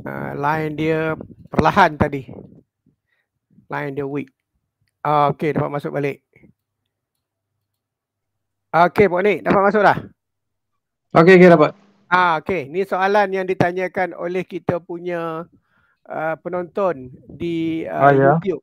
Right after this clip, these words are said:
Speaker 1: Okey, boleh jawab? Silakan.
Speaker 2: Ah, okey, melihat komen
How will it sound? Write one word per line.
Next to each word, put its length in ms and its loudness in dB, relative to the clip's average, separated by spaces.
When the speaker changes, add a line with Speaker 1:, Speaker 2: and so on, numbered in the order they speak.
Speaker 1:
Okey, 320 -8
boleh 240 -4
jawab? 320 0
Silakan. 480 -6
Speaker 2:
Ah, 400 6
okey, 220 2
melihat 320 6
komen 480 4